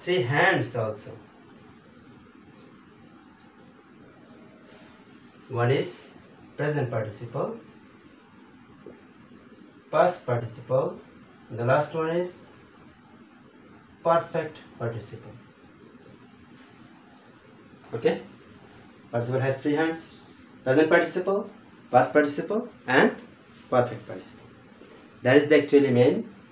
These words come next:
structure of verb, uh, sorry, main kinds of verbs. It is the main kinds of verbs. Finite verb,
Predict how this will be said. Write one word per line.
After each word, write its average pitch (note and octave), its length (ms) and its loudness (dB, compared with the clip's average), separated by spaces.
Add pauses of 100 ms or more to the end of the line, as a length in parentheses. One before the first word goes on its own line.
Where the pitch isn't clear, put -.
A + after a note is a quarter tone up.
(120)
structure C3 500 0
of C3+ 160 2 (160)
verb, A#2+ 380 0 (200)
uh, A2 360 0
sorry, B2 420 0
main A#2+ 220 0
kinds C3 280 0
of A2 140 0
verbs. A2+ 280 0 (840)
It B2 120 -2
is C3 200 2
the B2 60 -6
main B2 200 2
kinds C3 280 0
of C#3 160 -2
verbs. C#3 300 4 (340)
Finite C3 360 0
verb, D3 360 4